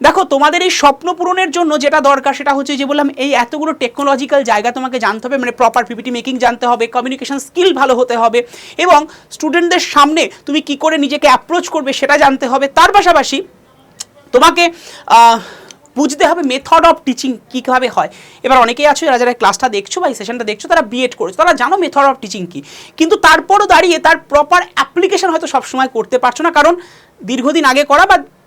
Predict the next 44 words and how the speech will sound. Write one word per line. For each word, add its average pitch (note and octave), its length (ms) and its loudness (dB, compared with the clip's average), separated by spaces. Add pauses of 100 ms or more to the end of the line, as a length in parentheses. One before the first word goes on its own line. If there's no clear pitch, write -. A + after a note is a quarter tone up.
রিসেন্ট C#4+ 280 -2
টাইমে D4 220 0
করেছো C4+ 400 -2
বা D#4+ 100 2
করছো, C#4 360 -6
কিন্তু F4 440 -2 (420)
ওই D4 100 0
যে E4+ 60 2
বললাম, F4 220 0
তার E4+ 140 0
অ্যাপ্লিকেশনটা C4+ 520 -4
ঠিকঠাক B3+ 380 -8
হচ্ছে A3+ 160 -6
না। D4 80 0
হ্যাঁ, D4 120 0
তোমাদের B3+ 340 -2
যে B3 140 -6
সমস্ত C#4 480 0 (320)
ইন্টার্নশিপ F4 640 2
ছিল D4 180 -4
স্কুলগুলোতে C#4 440 -4 (120)
বিএড B3+ 260 -2
করার B3+ 200 4
সময় B3 340 -2 (360)
বা D4+ 120 6
ডিএলএড C4 300 0
করার B3+ 180 2
সময়, C#4 220 -4
সেগুলো F#4 300 2
হয়েছে D#4+ 340 2 (360)
বা E4+ 100 6
হচ্ছে, - 400 -2 (300)
কিন্তু G4 160 2
সেটা F#4 200 0
কয়েকটা D4 380 2
দিনের A3+ 260 -4
জন্য, F3 160 -8
তারপর, C4 400 2 (520)
তার B3+ 180 4
আর D#4 120 4
পর B3+ 300 0
থাকতে A3 360 -6
পারছে F3 340 -6
না। D#3 80 -8